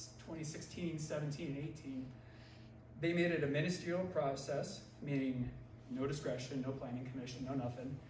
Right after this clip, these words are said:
It's only a building permit. And they didn't allow us those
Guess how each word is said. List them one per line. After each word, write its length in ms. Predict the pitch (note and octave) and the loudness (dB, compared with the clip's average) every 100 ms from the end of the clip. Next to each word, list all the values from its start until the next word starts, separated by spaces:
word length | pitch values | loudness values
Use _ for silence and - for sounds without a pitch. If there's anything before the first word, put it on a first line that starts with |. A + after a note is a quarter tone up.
| - - - | -14 -14 -4
It's 80 | |
only 200 | C#3+ C#3 | 0 4
a 40 | D3 | 6
building 320 | C#3 C3 B2 | 6 4 2
permit. 320 | - B2 B2 C3 - - - - - - - - - G3+ | 0 0 0 -2 -6 -12 -14 -14 -14 -14 -14 -14 -8 0
And 300 | G#3+ E3+ F3 - - | 4 4 4 -2 -2
they 160 | D3+ | 0
didn't 260 | C#3+ G3 G3+ | 2 4 6
allow 300 | D#3 C#3+ D3 | 6 6 6
us 160 | C#3+ | 6
those 340 | - C3+ C3 | 4 2 2